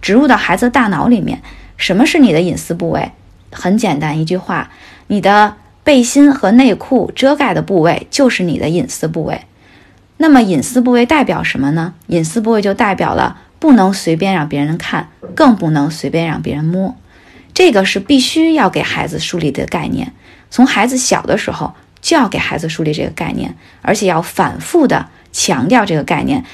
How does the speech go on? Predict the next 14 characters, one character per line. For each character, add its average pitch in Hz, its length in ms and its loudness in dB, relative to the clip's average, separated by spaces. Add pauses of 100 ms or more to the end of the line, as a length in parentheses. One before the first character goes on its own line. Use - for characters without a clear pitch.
(160)
让 254 140 4
孩 170 260 0
子 208 220 -2 (640)
在 240 180 2
他 277 200 0
的 285 80 4
隐 196 240 -2
私 - 200 -2
部 262 200 4
位 220 260 2 (160)
亮 190 220 0
起 - 100 -10
红 151 240 -8
灯。 165 220 -4